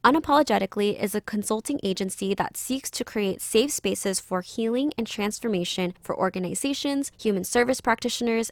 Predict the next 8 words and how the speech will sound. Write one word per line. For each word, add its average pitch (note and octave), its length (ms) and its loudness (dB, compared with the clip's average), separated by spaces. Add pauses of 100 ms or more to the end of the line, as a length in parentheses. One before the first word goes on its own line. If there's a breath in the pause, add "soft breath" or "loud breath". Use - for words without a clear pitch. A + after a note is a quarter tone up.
(140)
and C4 180 2
individuals G3+ 720 -2
on G3 80 -2
their F#3+ 200 -2
own F3+ 220 0
journeys. - 480 -10 (140)
Number A3 180 8
seven, - 380 -4